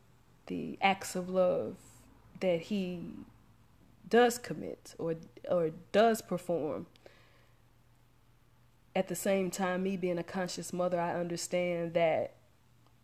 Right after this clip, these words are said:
that's the easy part. But for most of the people who would be looking at my life from the outside in,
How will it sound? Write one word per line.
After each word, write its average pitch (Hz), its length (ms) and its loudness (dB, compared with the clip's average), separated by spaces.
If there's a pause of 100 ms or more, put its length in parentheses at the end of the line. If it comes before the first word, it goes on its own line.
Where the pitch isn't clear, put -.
(120)
that's 175 260 2
the 185 120 -4
easy 180 360 -4
part. - 380 -6 (400)
But 185 140 4
for 180 200 0
most 185 340 2
of 175 100 -4
the 175 80 -6
people 185 500 -4
who 190 200 0
would 175 280 -6
be 165 140 -4
looking 202 400 4
at 156 120 2
my 175 160 0
life 175 360 0
from 175 160 -4
the 175 140 0
outside 170 520 2
in, 214 400 2